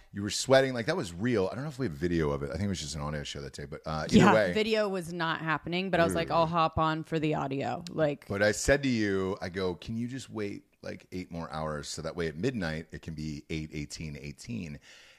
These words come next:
Speaker 1: And I think you told me to go fuck myself.
Speaker 2: Sounds right.
Speaker 1: Um, and that the baby's gonna come out when the baby come out.
Speaker 2: Sounds
Speaker 1: You don't give a
Speaker 2: accurate,
Speaker 1: shit about
Speaker 2: yeah.
Speaker 1: the dates.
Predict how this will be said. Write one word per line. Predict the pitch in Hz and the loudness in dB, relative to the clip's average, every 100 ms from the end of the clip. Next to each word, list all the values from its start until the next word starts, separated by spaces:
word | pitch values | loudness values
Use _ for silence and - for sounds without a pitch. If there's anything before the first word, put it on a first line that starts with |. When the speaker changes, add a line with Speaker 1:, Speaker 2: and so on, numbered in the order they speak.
| _ - | _ -4
Speaker 1:
And | 117 | -2
I | 117 | -2
think | - 196 202 | -4 -6 -4
you | 202 | -6
told | - 156 | -2 -2
me | 135 | 0
to | 117 | -2
go | 101 98 | -2 -4
fuck | - - 104 - | -6 -4 -4 -4
myself. | 73 65 - - - - - _ _ | -8 -8 -8 -10 -12 -16 -20 _ _
Speaker 2:
Sounds | - 170 147 151 | -6 -4 -2 0
right. | 151 156 | 2 2
Speaker 1:
Um, | 156 151 156 110 78 - _ _ 85 | 0 -4 -6 -8 -10 -12 _ _ -6
and | 85 | -4
that | 85 80 | -4 -6
the | |
baby's | 78 104 107 101 - | 0 2 2 0 -4
gonna | 98 | -6
come | 85 92 85 | -4 -4 -2
out | 76 76 | -2 -4
when | 82 | -6
the | 73 | -2
baby | 80 78 | -2 -2
come | 90 82 | -4 -8
out. | - - | -10 -6
Speaker 2:
Sounds | - 170 | -2 2
Speaker 1:
You | 139 | 4
don't | 165 | 4
give | 175 | 4
a | 107 | 2
Speaker 2:
accurate, | 151 | 2
Speaker 1:
shit | 131 98 | 2 2
about | 90 | 2
Speaker 2:
yeah. | 69 | 0
Speaker 1:
the | 73 | -2
dates. | 98 78 - | -2 -2 -4